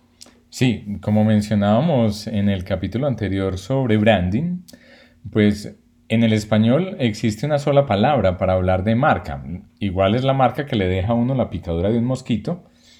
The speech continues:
que la marca Coca-Cola. En inglés existe mark para definir la picadura de un mosquito, pero para hablar de marcas comerciales existe la palabra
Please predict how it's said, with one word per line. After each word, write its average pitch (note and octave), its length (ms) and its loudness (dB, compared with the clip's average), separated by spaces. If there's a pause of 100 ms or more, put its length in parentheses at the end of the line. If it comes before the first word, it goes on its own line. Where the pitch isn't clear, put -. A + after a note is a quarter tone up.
(300)
que F2 840 -2
la F2 220 -2
marca F2+ 680 0
Coca-Cola. F#2 720 -2 (180)
En A2+ 180 0
inglés A#2 460 2
existe G#2 520 -4
mark G2+ 480 0
para F2+ 200 0
definir E2+ 380 -4
la A#2+ 160 2
picadura G#2+ 400 0
de A2+ 100 2
un A#2+ 80 -2
mosquito, B2 640 -4 (480)
pero G#2 180 2
para G#2+ 140 4
hablar G#2 260 4
de A#2+ 80 0
marcas D3 380 -2
comerciales G#2+ 800 0
existe F2 280 -6
la G#2+ 140 0
palabra F2+ 640 -2